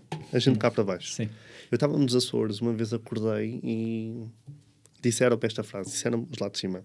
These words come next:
Speaker 1: "Tu podes trabalhar o teu ego na espiritualidade, não podes trabalhar a espiritualidade com ego.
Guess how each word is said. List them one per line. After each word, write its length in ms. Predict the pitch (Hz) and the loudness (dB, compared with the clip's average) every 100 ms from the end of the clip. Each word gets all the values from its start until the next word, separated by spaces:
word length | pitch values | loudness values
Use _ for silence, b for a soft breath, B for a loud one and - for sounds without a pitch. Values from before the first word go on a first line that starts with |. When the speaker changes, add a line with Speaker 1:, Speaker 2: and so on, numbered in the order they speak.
| _ _ B B B B - | _ _ B B B B -10
Speaker 1:
"Tu 100 | 117 | -4
podes 340 | - 143 - | 2 4 2
trabalhar 640 | - 135 135 127 120 107 104 - _ | 0 0 2 2 4 4 2 -6 _
o 80 | 120 | -2
teu 280 | 110 120 117 | 0 2 6
ego 260 | 110 110 110 - _ _ - | 4 4 -4 -18 _ _ -2
na 160 | 117 | 0
espiritualidade, 920 | 113 - 113 110 110 107 110 143 165 - _ _ - | 0 -2 -2 -2 -2 0 0 -2 -4 -12 _ _ -2
não 120 | 127 | -2
podes 300 | 127 127 - | 0 0 0
trabalhar 340 | - 120 117 | -2 0 0
a 40 | 117 | 0
espiritualidade 640 | - 120 110 117 113 113 | 0 0 2 0 2 0
com 200 | - 139 | -2 -6
ego. 220 | 123 113 | -6 -8